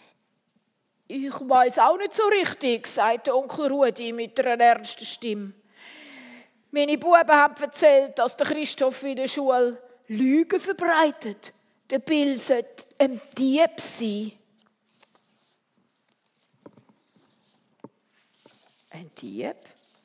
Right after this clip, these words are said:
Ja. Der Bill ist so traurig und verletzt. Als er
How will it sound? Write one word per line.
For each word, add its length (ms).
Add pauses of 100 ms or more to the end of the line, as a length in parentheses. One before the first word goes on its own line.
(1000)
Ja. 260 (1500)
Der 80
Bill 320
ist 180
so 200 (100)
traurig 440
und 140
verletzt. 840 (360)
Als 160
er 160